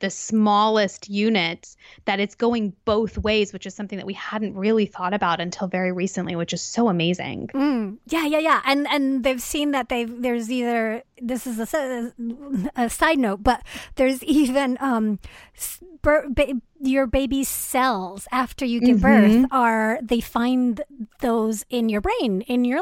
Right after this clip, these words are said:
Speaker 2: lungs,
Speaker 1: Yeah.
Speaker 2: in, like, in your body. It really becomes a part of you. Um, but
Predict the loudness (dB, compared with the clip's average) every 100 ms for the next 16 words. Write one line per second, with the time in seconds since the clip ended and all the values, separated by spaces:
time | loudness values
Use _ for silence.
0 | 0 0 2 2 2 2 0 -2 -2 -2
1 | 0 -2 -2 -2 0 0 -2 -4 -6 -6
2 | -2 0 0 -2 -4 -4 -2 -2 -2 -2
3 | -4 -4 -6 -8 -14 -14 -10 -2 0 2
4 | 0 -4 -10 -4 0